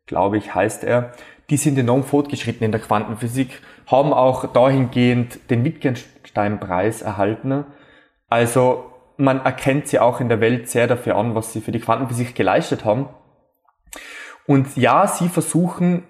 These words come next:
einen Quantencomputer auch wirklich umzusetzen. Ob sie es schaffen, bleibt eine andere Frage oder ob andere schneller sein werden. Aber sie waren eine der, eine der Gründerväter von der Quantenphysik,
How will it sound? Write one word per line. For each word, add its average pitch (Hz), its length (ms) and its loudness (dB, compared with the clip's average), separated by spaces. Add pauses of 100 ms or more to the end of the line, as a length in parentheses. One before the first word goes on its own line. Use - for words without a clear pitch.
(120)
einen 131 240 0
Quantencomputer 127 1080 -2
auch 117 180 -4
wirklich 135 360 2
umzusetzen. 110 800 -4 (640)
Ob 147 160 0
sie 151 140 2
es 139 140 0
schaffen, 135 400 0
bleibt 120 280 0
eine 123 140 2
andere 143 320 0
Frage 120 380 0
oder 117 140 2
ob 117 100 -2
andere 120 320 0
schneller 139 320 2
sein 113 280 -2
werden. 139 240 4
Aber 127 140 0
sie 151 160 -4
waren 143 160 2
eine 139 400 0
der, 120 320 2 (260)
eine 139 240 2
der 127 140 2
Gründerväter 127 800 2
von 113 180 -4
der 113 100 -2
Quantenphysik, 113 760 -6